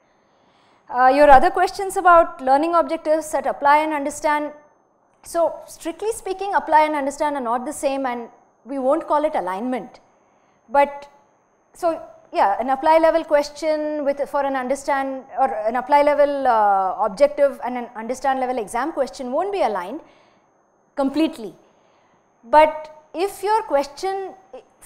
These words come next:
happens to fall on the border, like some examples we saw yesterday, then you might be able to make a case for alignment.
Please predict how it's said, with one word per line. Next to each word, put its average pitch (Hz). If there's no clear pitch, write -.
happens 311
to 359
fall 302
on 320
the 311
border, 226
like 294
some 285
examples 277
we 285
saw 302
yesterday, 311
then 349
you 359
might 285
be 277
able 254
to 262
make 226
a 226
case -
for 202
alignment. 170